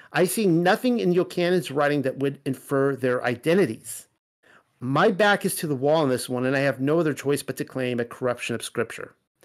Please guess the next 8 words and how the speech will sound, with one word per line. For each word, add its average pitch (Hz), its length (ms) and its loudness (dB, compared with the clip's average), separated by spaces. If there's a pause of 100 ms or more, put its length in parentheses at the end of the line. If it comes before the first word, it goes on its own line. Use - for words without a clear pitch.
(280)
It 147 120 2
certainly 240 460 0
wouldn't 180 280 0
be 160 100 0
the 139 100 -2
first - 380 -2
occurrence 135 440 -4
either. 151 300 0